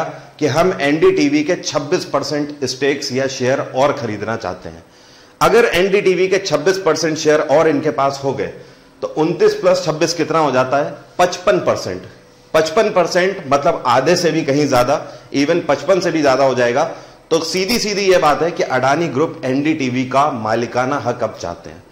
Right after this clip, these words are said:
अब सवाल ये उठता है कि अडानी ग्रुप ने जो open offer दिया हुआ है छब्बीस परसेंट का, कि ये छब्बीस परसेंट और चाहते हैं, ये ओपन offer होता क्या है?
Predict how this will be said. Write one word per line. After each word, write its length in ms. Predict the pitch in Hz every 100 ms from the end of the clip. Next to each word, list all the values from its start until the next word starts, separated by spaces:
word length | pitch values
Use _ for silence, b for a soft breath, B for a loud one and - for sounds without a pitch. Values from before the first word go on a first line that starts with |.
| B B B -
अब 100 | 139
सवाल 340 | 160 165 226
ये 100 | 226
उठता 280 | 208 - 175
है 140 | 175
कि 120 | 196
अडानी 360 | 165 139 147 208
ग्रुप 200 | 165 151
ने 240 | 139 165 196 B B B B
जो 200 | 117 185 202 196 - -
open 260 | 175 240 247
offer 340 | 190 175 185
दिया 200 | 170 170
हुआ 240 | 151 147 143
है 200 | 165 170
छब्बीस 340 | 156 151 170
परसेंट 460 | - 110 117 95 98
का, 80 |
कि 260 | 101 82 139
ये 60 | 160
छब्बीस 340 | 156 151 190
परसेंट 380 | - - 170 165
और 320 | - 147 165
चाहते 340 | - 170 165
हैं, 160 | 135 156
ये 100 | 143
ओपन 340 | 156 160 170
offer 260 | 156 139 160
होता 360 | 143 120 120 120
क्या 200 | - 80
है? 200 | 82